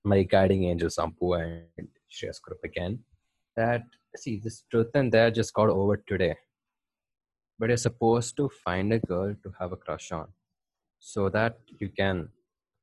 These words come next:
I don't know, it just makes you look cool. Makes you look not gay."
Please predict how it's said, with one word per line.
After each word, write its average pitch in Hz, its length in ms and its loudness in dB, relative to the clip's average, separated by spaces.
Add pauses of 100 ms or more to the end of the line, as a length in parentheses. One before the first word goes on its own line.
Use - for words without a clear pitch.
(220)
I 117 40 -6
don't 117 100 2
know, 113 80 4
it 104 40 0
just 107 140 -2
makes 104 200 -2
you 107 60 -2
look 90 200 -6
cool. - 300 -10 (680)
Makes 113 280 -2
you 113 60 2
look 104 220 0
not 92 260 -2
gay." 85 180 -8